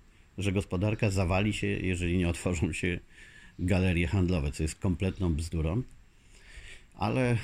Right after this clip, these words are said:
lobbystom tej branży udało się przekonać i społeczeństwo, i, i rząd do tego. Finalnie jednak nawet oni zostali zaskoczeni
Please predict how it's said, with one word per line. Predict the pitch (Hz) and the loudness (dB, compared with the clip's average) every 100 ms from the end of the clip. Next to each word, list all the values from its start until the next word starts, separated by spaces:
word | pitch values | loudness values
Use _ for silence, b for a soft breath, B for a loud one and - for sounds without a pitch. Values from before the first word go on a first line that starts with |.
| B B B B 117 | B B B B 0
lobbystom | 107 90 92 104 - 95 85 | 2 4 4 2 2 0 2
tej | 85 | 2
branży | 87 95 95 | 2 2 2
udało | 82 85 92 85 | 2 2 2 2
się | 92 85 B B B - - | 0 -2 B B B -20 -8
przekonać | - 101 117 101 | -4 0 2 2
i | 82 | -2
społeczeństwo, | - 82 98 120 - 82 | 0 0 2 0 0 0
i, | 78 73 | 0 -2
i | 76 78 82 | -2 -2 0
rząd | 110 120 | 2 2
do | 98 85 | 2 -2
tego. | 78 76 82 120 - B B B B B B - - - - - - - - - | -2 -2 0 -2 -6 B B B B B B -20 -20 -20 -20 -20 -20 -18 -18 -8
Finalnie | - 98 104 120 113 | 0 2 4 4 2
jednak | 101 104 110 | 2 0 2
nawet | 104 - | 2 2
oni | 104 107 | 4 4
zostali | 101 - 92 101 | 4 0 0 2
zaskoczeni | 95 - 87 101 104 107 | 0 -2 0 2 2 2